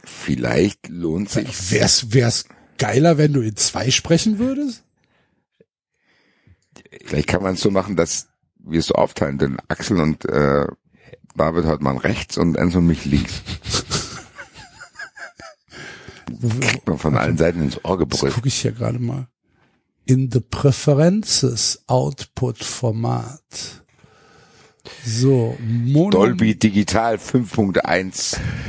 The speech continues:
Speaker 1: H D. Dreiundneunzig jetzt in H D.
Speaker 2: Ah, Moment. Das Mono Mixdown steht auf No. Das heißt, wir veröffentlichen in Stereo.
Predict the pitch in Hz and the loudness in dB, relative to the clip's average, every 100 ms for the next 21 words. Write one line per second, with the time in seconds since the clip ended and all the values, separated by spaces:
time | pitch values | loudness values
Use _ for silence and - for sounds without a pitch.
0 | - - - - 73 69 78 73 - _ | -6 -6 -8 -8 -6 0 0 0 -6 _
1 | _ - - - - - - 85 98 139 | _ -20 -20 -20 -18 -18 -2 0 2 2
2 | 123 110 - 117 - 101 80 87 82 98 | 0 0 2 0 0 -2 0 0 0 -2
3 | - - 127 104 95 143 143 92 - _ | -4 -2 -2 0 0 2 2 0 -16 _
4 | _ _ _ _ - 117 - 127 165 208 | _ _ _ _ -2 0 2 4 4 4
5 | 147 151 233 - - 117 143 170 - 160 | 4 4 2 0 2 2 2 0 2 2
6 | 151 135 147 170 135 107 110 - 98 98 | 2 0 2 2 2 0 -2 0 0 -2
7 | - 101 104 113 - 202 120 - 95 104 | -4 -6 -2 0 2 0 0 -4 -6 -2
8 | - 107 95 101 110 | 0 0 -4 -8 -12